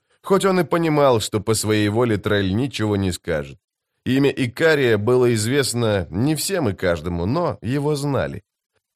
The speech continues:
Странник ягудских кровей, которого преследовали чёрным плащом слухи о разрушениях,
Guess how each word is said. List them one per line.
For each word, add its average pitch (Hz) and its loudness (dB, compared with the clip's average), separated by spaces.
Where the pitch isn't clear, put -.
Странник 165 2
ягудских 120 -2
кровей, 120 0
которого 107 2
преследовали 104 0
чёрным 101 0
плащом 98 0
слухи 104 -4
о 95 2
разрушениях, 92 -2